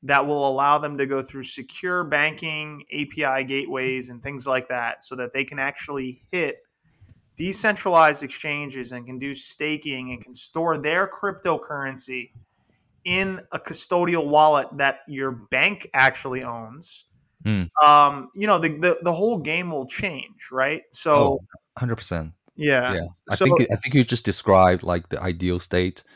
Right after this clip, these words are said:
Speaker 2: Well, maybe not ideal state in a crypto person, but, like, in the, in the average person's perspective, like, they can take advantage,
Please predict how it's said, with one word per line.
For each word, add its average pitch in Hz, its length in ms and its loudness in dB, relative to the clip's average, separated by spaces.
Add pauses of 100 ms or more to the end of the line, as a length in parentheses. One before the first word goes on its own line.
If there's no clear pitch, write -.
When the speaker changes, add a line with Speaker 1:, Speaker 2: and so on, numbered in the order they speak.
(200)
Speaker 2:
Well, 107 120 2
maybe 107 260 2
not 104 180 0
ideal 92 340 -6
state 90 260 -4
in 90 120 -6
a 85 60 -4
crypto 92 320 -4
person, 104 440 0
but, 90 140 2
like, 87 260 0 (440)
in 87 100 -2
the, 82 240 0
in 90 80 -6
the 85 80 -4
average 87 540 -4
person's 92 880 -4
perspective, 107 880 0
like, 87 260 -2
they 90 100 0
can 87 200 -4
take 98 220 2
advantage, 87 680 -2